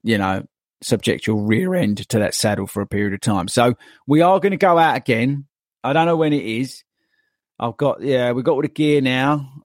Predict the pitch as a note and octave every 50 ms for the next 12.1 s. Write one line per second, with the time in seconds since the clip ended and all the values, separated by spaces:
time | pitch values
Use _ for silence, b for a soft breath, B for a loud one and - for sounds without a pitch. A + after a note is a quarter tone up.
0 | - - A#2 B2+ B2 A#2+ B2 B2+ B2 - A#2+ C3+ D3 D3 C#3 C3+ C3 B2 A#2 -
1 | B2+ B2 B2 A2+ A#2 A2+ A2 - - C3 - - C#3 C#3 C3 B2+ - - A2+ A2
2 | A2 A2 A2 A2+ G2 - A2+ - _ _ _ - - - E3 D3+ C#3 - B2+ B2
3 | B2 B2 A#2+ A#2+ A#2 E2+ G2 A2 A2 G2+ - - A#2 A2+ A2+ A2 A2 A2 A2 A2
4 | G2+ - - - - A#2+ A2+ G#2+ G#2 G#2+ G#2 - A#2+ A2+ G#2+ - G#2 G2+ G2+ G2
5 | G#2 - A#2+ A2+ A2+ A2 G2+ G2 G2+ G2 - - - G#2 - - A2 G2+ - -
6 | - G#2 G#2 G#2 - G#2 A2 G#2 G2 - G2+ G2 F#2+ - - G#2 A2 G#2 B B
7 | B B B B B B B - A2 A2+ A2+ A2+ G2+ A#2+ E2 A2 B2 B2 A#2+ B2
8 | C3+ C#3 C#3 C#3 C3+ A#2+ C#3+ C#3 B2 - - - B2+ A#2+ A#2 A2+ A2+ G#2 - -
9 | - C3 A#2 G#2+ G2 G2 G2 G2+ - _ _ _ _ _ _ _ _ _ _ _
10 | _ _ _ _ _ - G#2+ G#2+ F#2 F#2 G#2+ G#2 - - G#2 G#2+ G2 A2 G#2 G#2
11 | F2+ - - _ - A2+ G2+ G2 G2+ G2 - - A#2 A2+ G#2+ G2 - - - -
12 | G2+ A2